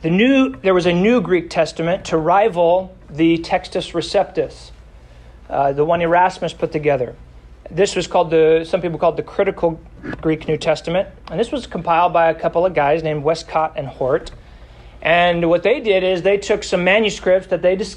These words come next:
that people had discovered that Erasmus didn't know existed.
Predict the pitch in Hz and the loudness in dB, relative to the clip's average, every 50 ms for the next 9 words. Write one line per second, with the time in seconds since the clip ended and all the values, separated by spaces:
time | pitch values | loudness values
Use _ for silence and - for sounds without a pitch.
0 | - - 185 180 - 196 196 - 196 190 202 196 190 202 202 - - 175 160 147 | -6 -4 -4 -2 -2 -2 -2 -2 0 2 2 2 0 0 -4 -2 0 0 0 2
1 | 151 170 196 208 - - - - - - - - - - 147 147 151 156 175 202 | 2 -2 -2 -4 -6 -20 -20 -20 -20 -20 -20 -12 -4 -2 0 2 2 4 2 2
2 | 220 - - 190 170 175 - - - - 175 165 160 147 151 156 156 160 160 160 | 2 0 -2 -6 -6 -6 -8 -20 -18 -12 -8 -8 -6 -4 -2 2 2 4 4 4
3 | 151 135 135 147 147 - - 180 196 214 | 2 2 -2 -2 -2 0 -2 -4 -4 -4